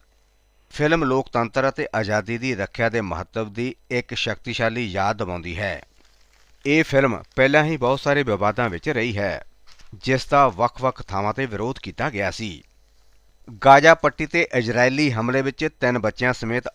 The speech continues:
ਅਠਾਰਾਂ ਲੋਕਾਂ ਦੀ ਮੌਤ ਹੋ ਗਈ। ਫਿਲਸਤੀਨੀ ਅਤੇ ਹਸਪਤਾਲਾਂ ਦੇ ਅਧਿਕਾਰੀਆਂ ਨੇ ਇਹ ਜਾਣਕਾਰੀ ਦਿੱਤੀ। ਇਜ਼ਰਾਈਲ ਵੱਲੋਂ ਮਵਾਸੀ ਨਾਂ ਦੇ ਇਲਾਕੇ ਵਿੱਚ ਇੱਕ ਟੈਂਟ 'ਤੇ ਵੀਰਵਾਰ ਤੜਕੇ ਹਮਲਾ ਕੀਤਾ ਗਿਆ। ਇਸ ਇਲਾਕੇ ਵਿੱਚ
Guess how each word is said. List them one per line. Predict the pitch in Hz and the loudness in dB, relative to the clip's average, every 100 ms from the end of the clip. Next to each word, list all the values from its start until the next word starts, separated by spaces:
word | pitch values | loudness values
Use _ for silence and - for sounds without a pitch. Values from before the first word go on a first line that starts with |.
| 110 | -4
ਅਠਾਰਾਂ | - 110 120 | 0 2 2
ਲੋਕਾਂ | 110 95 107 | 0 -2 -6
ਦੀ | 110 | -4
ਮੌਤ | 151 92 98 | -4 -6 -6
ਹੋ | 101 | -8
ਗਈ। | 90 101 80 - - _ _ - | -8 -8 -10 -16 -20 _ _ -4
ਫਿਲਸਤੀਨੀ | 147 147 - 135 139 | -2 -2 -2 -2 0
ਅਤੇ | 143 170 | 0 -2
ਹਸਪਤਾਲਾਂ | 120 120 - 117 120 | -2 -2 0 2 2
ਦੇ | 135 | 0
ਅਧਿਕਾਰੀਆਂ | 127 117 104 92 107 120 | -2 0 -2 -2 -2 -2
ਨੇ | 139 - | -4 -4
ਇਹ | 123 123 | -4 -2
ਜਾਣਕਾਰੀ | 98 92 87 107 139 | -2 -4 -4 -4 -4
ਦਿੱਤੀ। | 95 - 95 80 64 _ _ _ - - - - - | -8 -8 -10 -10 -14 _ _ _ -20 -20 -20 -20 -4
ਇਜ਼ਰਾਈਲ | 123 127 123 131 147 156 | 0 2 6 6 6 4
ਵੱਲੋਂ | 151 160 160 170 - | 2 2 0 -4 -8
ਮਵਾਸੀ | 117 120 117 127 - 143 | 0 2 6 4 4 0
ਨਾਂ | 113 117 | 2 2
ਦੇ | 131 | 0
ਇਲਾਕੇ | 139 104 101 - | -2 -2 -2 -2
ਵਿੱਚ | 117 123 | -4 -4
ਇੱਕ | 135 127 | -6 -4
ਟੈਂਟ | 120 101 98 | -4 -4 -6
'ਤੇ | 107 120 131 - | -4 -4 -4 -8
ਵੀਰਵਾਰ | 95 98 107 107 107 | -10 -6 -2 0 -2
ਤੜਕੇ | - 92 - 120 | -2 -6 -4 -6
ਹਮਲਾ | 92 95 110 | -4 -4 -4
ਕੀਤਾ | - 92 98 | -4 -4 -4
ਗਿਆ। | 85 90 123 - | -4 -4 -4 -4
ਇਸ | 127 135 - | -6 -6 -8
ਇਲਾਕੇ | 107 101 - | -4 -4 -4
ਵਿੱਚ | 120 123 131 127 | -6 -8 -8 -8